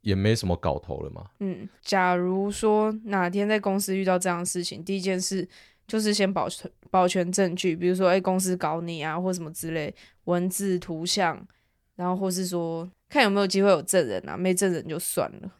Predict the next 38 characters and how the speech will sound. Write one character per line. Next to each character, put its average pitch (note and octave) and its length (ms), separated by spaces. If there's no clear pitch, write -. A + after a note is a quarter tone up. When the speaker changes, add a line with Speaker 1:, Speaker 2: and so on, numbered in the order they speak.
Speaker 2:
那 A3+ 140
可 F#3+ 180
是 F#3 120
可 G3 80
能 E3 200
录 F3+ 180
音 E3 160
之 D#3+ 200
类 D#3+ 180
也 D3 160
是 E3+ 120
要 D#3 140
准 - 240
备 - 200
好， - 280
Speaker 1:
嗯。 E2+ 260
Speaker 2:
然 G3 100
后 G3 40
这 G#3+ 100
样 A3+ 100
才 G#3+ 160
有 E3+ 100
多 F3 200
一 F3+ 40
些 F3+ 120
谈 F3+ 200
判 F3+ 240
筹 - 320
码。 - 240
那 B3+ 120
一 B3+ 60
开 A#3+ 200
始 F3 160
的 D#3+ 100
话， F3+ 200
我 D#3 80
建 F3+ 300
议 F3+ 260